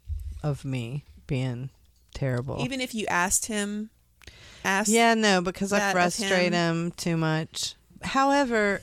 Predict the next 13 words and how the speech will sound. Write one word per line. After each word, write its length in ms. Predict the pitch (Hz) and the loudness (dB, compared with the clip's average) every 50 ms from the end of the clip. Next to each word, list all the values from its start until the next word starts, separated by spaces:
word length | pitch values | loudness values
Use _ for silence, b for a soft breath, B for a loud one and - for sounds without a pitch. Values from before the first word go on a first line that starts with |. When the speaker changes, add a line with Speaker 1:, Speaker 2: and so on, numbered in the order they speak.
| - | -8
Speaker 1:
he, 560 | - - - 277 294 302 320 311 277 240 202 - b b b b b b b b b b b b b b b _ _ - - | -12 -6 -4 -4 -4 -4 -4 -6 -6 -8 -10 -14 b b b b b b b b b b b b b b b _ _ -4 -2
I'm 240 | 294 381 440 381 269 | -2 0 2 4 4
normally, 720 | 233 233 269 277 277 254 220 202 190 180 170 160 151 - _ _ _ _ _ _ _ _ _ _ - _ _ _ _ _ _ _ _ _ _ _ _ _ _ _ _ _ _ _ _ _ _ _ _ _ _ _ - - | 4 4 2 2 2 2 2 2 2 2 0 0 -2 -6 _ _ _ _ _ _ _ _ _ _ -20 _ _ _ _ _ _ _ _ _ _ _ _ _ _ _ _ _ _ _ _ _ _ _ _ _ _ _ -8 -2
like, 300 | 185 190 190 180 - - | 0 0 0 0 0 0
right 280 | 196 214 226 240 208 | 2 2 2 2 2
now, 400 | 196 202 196 196 190 190 190 190 | 2 2 2 2 2 2 2 2
stuff 520 | 180 - - - - 180 170 165 160 - - | 0 -2 -2 0 2 2 2 2 2 0 0
is 520 | 160 156 147 147 147 143 143 - - - | 2 2 2 2 2 0 -2 -4 -4 -2
not 380 | 160 151 147 143 147 143 - - | 0 0 2 2 0 0 -2 -2
as 200 | 156 151 143 - | -2 -2 -2 -4
great, 480 | - - 151 143 139 139 143 143 - _ _ _ - | -4 -2 0 0 2 0 0 -2 -6 _ _ _ -4
and 440 | 165 147 147 143 147 147 147 147 127 - - - _ - - _ _ _ _ _ _ _ - _ _ _ - | -2 0 0 0 0 0 -2 -4 -6 -8 -14 -20 _ -20 -20 _ _ _ _ _ _ _ -20 _ _ _ -20
the 500 | 156 151 - 160 151 147 143 139 123 | -14 -8 -4 -2 0 0 0 -2 -4